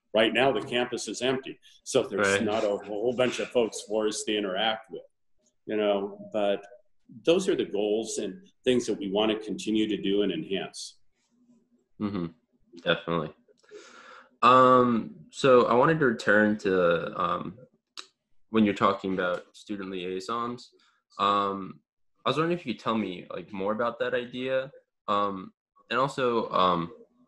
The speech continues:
Speaker 2: do we have student liaisons already, or is that, like, something you're talking about expanding?
Speaker 1: I, I guess I need your, wh-, what you're talking about, a liaison, because
Speaker 2: Yeah.
Speaker 1: we have officers that are assigned to residence halls.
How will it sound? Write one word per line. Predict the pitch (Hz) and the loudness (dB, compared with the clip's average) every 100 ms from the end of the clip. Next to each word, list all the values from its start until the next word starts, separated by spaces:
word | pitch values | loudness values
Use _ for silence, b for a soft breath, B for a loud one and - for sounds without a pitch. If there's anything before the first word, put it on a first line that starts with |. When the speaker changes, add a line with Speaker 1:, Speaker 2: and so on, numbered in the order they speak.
| - | -2
Speaker 2:
do | 117 | 0
we | 135 | 2
have | 104 131 | 2 2
student | - 165 160 | 0 -2 0
liaisons | 165 160 160 156 160 156 | 0 -2 -4 -4 -8 -6
already, | 160 165 165 - | -4 -4 -6 -4
or | 104 | -2
is | 104 | 0
that, | 104 98 | -2 -2
like, | 95 | -4
something | 107 87 92 90 82 | -8 -10 -10 -10 -14
you're | 92 | -14
talking | - 92 - 85 | -10 -10 -12 -10
about | 82 80 | -10 -10
expanding? | - - 82 78 - - _ _ _ _ _ - | -16 -12 -10 -10 -16 -20 _ _ _ _ _ 0
Speaker 1:
I, | 156 - - - - - | 0 0 -16 -16 -12 -2
I | 143 | 2
guess | 139 156 160 | 4 2 2
I | 139 | 2
need | 131 127 - | 2 0 -2
your, | 117 113 110 104 95 - - _ _ _ _ _ | -2 0 2 0 -4 -10 -20 _ _ _ _ _
wh-, | - 170 135 | -6 -4 -2
what | 127 - | -2 -2
you're | 117 | -4
talking | - 110 110 98 | 0 0 0 -2
about, | 98 95 | -2 -2
a | 92 92 - | -4 -6 -4
liaison, | 101 98 92 98 87 82 82 - _ - | -2 0 0 -2 -6 -6 -12 -18 _ -10
because | 110 139 120 | 0 4 4
Speaker 2:
Yeah. | - | 4
Speaker 1:
we | 117 113 | 0 2
have | 139 131 - - | 2 4 2 0
officers | 110 131 - 117 113 101 | 4 4 2 -2 -2 -2
that | 107 | -2
are | 95 | -2
assigned | 92 - 104 110 95 80 - - | -4 -4 -2 -2 -2 -6 -14 -14
to | 95 95 | -12 -4
residence | 101 95 - 85 - | -2 -2 -6 -14 -6
halls. | 92 82 - - - | -2 -2 -6 -14 -16